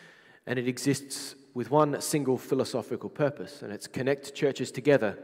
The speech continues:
that desperately want to see churches be-, ha-, become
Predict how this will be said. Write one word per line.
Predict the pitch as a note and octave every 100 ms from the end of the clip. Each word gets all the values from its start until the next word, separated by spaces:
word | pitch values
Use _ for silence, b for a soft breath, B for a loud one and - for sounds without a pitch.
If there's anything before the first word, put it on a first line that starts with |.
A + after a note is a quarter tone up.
| B B B B B B B _
that | G#2+ -
desperately | B2 - A#2+
want | A2+ A#2 G#2+
to |
see | - - A2+ G#2+ E2+ B B B B B B _ _ _ -
churches | C#3 A#2 G#2+
be-, | - - - -
ha-, | - - - -
become | A#2+ B2+ - B2+ A#2+